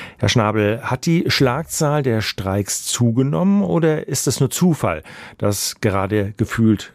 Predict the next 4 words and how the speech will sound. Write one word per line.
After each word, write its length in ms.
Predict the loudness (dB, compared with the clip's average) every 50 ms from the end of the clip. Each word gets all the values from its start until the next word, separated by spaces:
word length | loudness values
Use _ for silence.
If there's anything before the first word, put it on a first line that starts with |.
| _ _
jetzt 500 | 0 0 0 0 -2 -4 -8 -8 -4 -4
dauernd 540 | -2 -2 0 -2 -2 -4 -4 -6 -8 -12 _ -4
gestreikt 680 | -4 -4 -2 -2 -2 0 0 0 -2 -4 -10 -12 -12 -14 -8
wird? 460 | -2 0 0 0 0 -2 -4 -8 -8